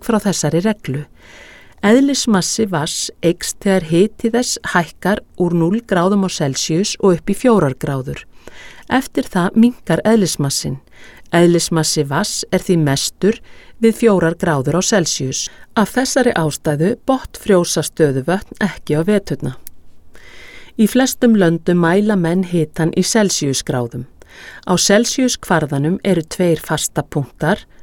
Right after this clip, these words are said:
núll gráður, frostmark vatns,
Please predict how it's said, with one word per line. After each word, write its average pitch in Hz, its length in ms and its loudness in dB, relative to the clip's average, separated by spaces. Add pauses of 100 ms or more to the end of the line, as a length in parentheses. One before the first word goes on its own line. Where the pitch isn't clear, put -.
(180)
núll 160 400 2
gráður, 139 560 0 (160)
frostmark - 800 -4
vatns, 143 320 -4